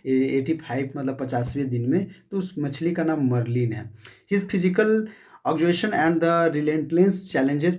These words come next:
posed by the fish, Santiago maintain a deep respect for his adversary। He finds solace in his connection। कह सकते हैं कि मर्लिन जो मछली रहती है, इसको ये पकड़ते हैं और पकड़ने का बहुत प्रयास करते हैं, लेकिन,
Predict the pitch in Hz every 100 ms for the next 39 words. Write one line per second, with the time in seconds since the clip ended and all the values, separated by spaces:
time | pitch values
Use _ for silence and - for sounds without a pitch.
0 | 156 165 175 151 131 131 131 - 185 185
1 | 151 139 139 135 165 139 131 131 170 151
2 | 123 175 190 147 123 - 151 143 - 131
3 | 123 135 131 - - 123 127 131 123 123
4 | 127 127 127 - 143 127 123 127 131 -
5 | 123 135 135 123 120 120 120 113 117 -
6 | 110 110 - _ _ _ - 208 196 202
7 | 185 226 208 196 202 196 160 151 147 190
8 | 185 165 143 - 170 156 131 147 151 185
9 | - _ - 127 - 147 147 123 123 131
10 | 127 190 185 190 - - _ 110 117 117
11 | 120 - 160 180 190 220 214 180 185 175
12 | 160 160 180 - 143 123 175 147 143 156
13 | 156